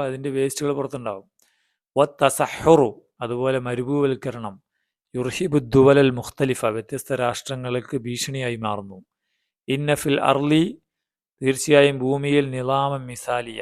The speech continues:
ഒരു മാതൃകാ സിസ്റ്റമുണ്ട്. വലാക്കിൻ, പക്ഷേ, അഫ്സദഹുന്നാസ്, ജനങ്ങൾ അത് നശിപ്പിക്കുന്നു, ബിഅഫ്ആലിഹിം, അവരുടെ പ്രവർത്തനങ്ങൾ കൊണ്ട്.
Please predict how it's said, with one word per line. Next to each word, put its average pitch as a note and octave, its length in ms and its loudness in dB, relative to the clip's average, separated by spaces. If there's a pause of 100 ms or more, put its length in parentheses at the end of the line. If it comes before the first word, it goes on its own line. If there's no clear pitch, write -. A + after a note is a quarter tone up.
ഒരു A#2 200 -10 (340)
മാതൃകാ B2+ 500 0 (440)
സിസ്റ്റമുണ്ട്. A2 680 -4 (680)
വലാക്കിൻ, C3 600 2
പക്ഷേ, C3 380 -2
അഫ്സദഹുന്നാസ്, B2 1040 -4
ജനങ്ങൾ B2 360 -6
അത് B2 180 -2
നശിപ്പിക്കുന്നു, A#2+ 560 -10
ബിഅഫ്ആലിഹിം, A2+ 840 -2 (600)
അവരുടെ A#2+ 360 -2
പ്രവർത്തനങ്ങൾ A2+ 680 -4
കൊണ്ട്. F#2 280 -20